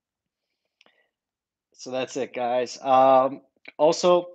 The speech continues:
I guess now that you guys made it towards the end of the video, uh, we're running a special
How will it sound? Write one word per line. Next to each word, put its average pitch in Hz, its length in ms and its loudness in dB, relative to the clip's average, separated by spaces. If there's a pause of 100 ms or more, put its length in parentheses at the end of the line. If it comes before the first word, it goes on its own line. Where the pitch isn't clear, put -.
(520)
I 151 100 -2
guess 175 480 -2
now 151 180 0
that 160 160 2
you 151 60 -2
guys 156 220 2
made 143 180 -2
it 143 80 -8
towards 131 240 -12
the 135 200 -14
end 139 200 -4
of 131 80 -6
the 131 80 -4
video, 135 560 0
uh, 123 320 2
we're 131 80 -8
running 156 300 0
a 139 40 -8
special 143 380 -8